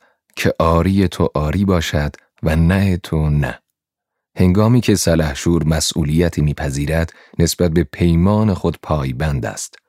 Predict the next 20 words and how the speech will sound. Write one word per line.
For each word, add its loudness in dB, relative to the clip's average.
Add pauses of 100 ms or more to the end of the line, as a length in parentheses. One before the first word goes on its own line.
(720)
کسانی 2
که 0
پیمان 2
می‌بندند -2
و -2
به -4
آن -2
احترام -2
نمی‌گذارند، -2 (360)
در -6
واقع -2 (200)
خود -2
بی‌مقدار -4
می‌شوند -10 (320)
و -2
از -4
کردهٔ -2
خیش -2
هم -2
نادم -6